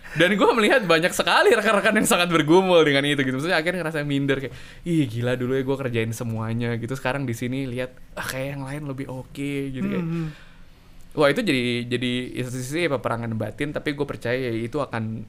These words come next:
Speaker 1: bikin kita bertumbuh, ya. <laughs> Setting itu sekali lagi gitu.
Speaker 2: Setting asrama
Speaker 1: Hmm.
Speaker 2: di mana kita tinggal ini, ya.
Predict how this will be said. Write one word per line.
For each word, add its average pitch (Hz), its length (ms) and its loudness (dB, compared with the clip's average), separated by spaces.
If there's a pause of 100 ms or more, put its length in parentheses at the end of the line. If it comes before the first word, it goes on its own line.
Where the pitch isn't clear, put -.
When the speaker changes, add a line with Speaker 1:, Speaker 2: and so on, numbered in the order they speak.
(140)
Speaker 1:
bikin 117 240 -8
kita 110 160 -4
bertumbuh, 113 460 -6
ya. 107 100 -6 (260)
<laughs> - 220 -2
Setting 151 480 -4
itu 143 160 -2
sekali 139 300 -4
lagi 123 340 -6
gitu. 117 280 -8
Speaker 2:
Setting 147 360 -8
asrama 139 720 -2
Speaker 1:
Hmm. 139 160 -6
Speaker 2:
di 127 120 -4
mana 139 180 -4
kita 139 340 -8
tinggal 143 320 -6
ini, 151 300 -4
ya. 123 100 -8